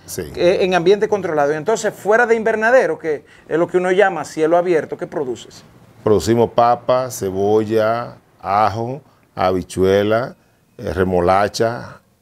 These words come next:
Speaker 1: apios, lechuga, brócoli,
Speaker 2: Dios mío.
Speaker 1: coliflor, zanahoria y cilantro, de todos.
Speaker 2: ¿Todo eso lo produces tú?
Speaker 1: Claro que sí.
Speaker 2: ¿Y cómo se puede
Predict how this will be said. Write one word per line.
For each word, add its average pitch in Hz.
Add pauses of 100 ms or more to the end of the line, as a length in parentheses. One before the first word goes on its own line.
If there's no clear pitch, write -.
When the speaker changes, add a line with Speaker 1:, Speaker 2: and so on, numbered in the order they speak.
(120)
Speaker 1:
apios, 110 (320)
lechuga, 107 (320)
brócoli, 113
Speaker 2:
Dios 170
mío. 151
Speaker 1:
coliflor, 120 (220)
zanahoria 117 (960)
y 104
cilantro, 120 (200)
de 107
todos. 151 (200)
Speaker 2:
¿Todo 359
eso 370
lo 311
produces 339
tú? - (120)
Speaker 1:
Claro 101
que 101
sí. 95
Speaker 2:
¿Y 233
cómo 392
se -
puede 139